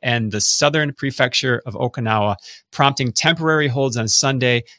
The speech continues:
on shots from two new Moderna lots. So at that point, we're up to five lots, over two point six million, it says. A tiny black substance was found in a Moderna vaccine vial in Gunma,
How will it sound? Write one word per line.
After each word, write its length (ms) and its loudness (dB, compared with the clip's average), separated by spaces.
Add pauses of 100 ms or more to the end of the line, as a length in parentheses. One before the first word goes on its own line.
on 140 -4
shots 400 2
from 180 -4
two 500 0
new 560 0
Moderna 380 0
lots. 300 0
So 80 0
at 80 -4
that 180 0
point, 240 -4
we're 80 0
up 140 -2
to 60 -14
five 360 2
lots, 420 2
over 200 -2
two 220 -2
point 240 -2
six 360 0
million, 380 2
it 120 -2
says. 360 0 (260)
A 80 -2
tiny 460 2
black 240 4
substance 500 0
was 140 -6
found 420 0
in 80 -4
a 60 -2
Moderna 420 -2
vaccine 480 -2
vial 240 2
in 100 -2
Gunma, 500 -2